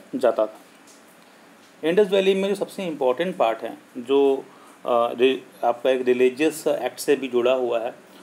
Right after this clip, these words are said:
वो है स्वास्तिक। अब सभी को पता है कि हिंदुइज्म में स्वास्तिक को एक काफ़ी होली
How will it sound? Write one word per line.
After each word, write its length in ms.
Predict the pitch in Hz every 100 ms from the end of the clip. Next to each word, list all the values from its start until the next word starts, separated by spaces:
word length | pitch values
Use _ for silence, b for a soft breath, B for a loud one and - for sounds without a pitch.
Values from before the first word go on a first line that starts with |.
| B
वो 120 | 131 139
है 80 |
स्वास्तिक। 520 | 127 123 117 - 117 - - - - - - - - B B B -
अब 140 | 135
सभी 260 | 127 139 151
को 100 | 156
पता 280 | 143 143 143
है 80 | 139
कि 120 | 139
हिंदुइज्म 500 | 135 143 147 147 160
में 140 | 156
स्वास्तिक 560 | - 131 123 - 143 -
को 100 | 143
एक 200 | 139 -
काफ़ी 320 | 139 - 131
होली 460 | 123 120 131 139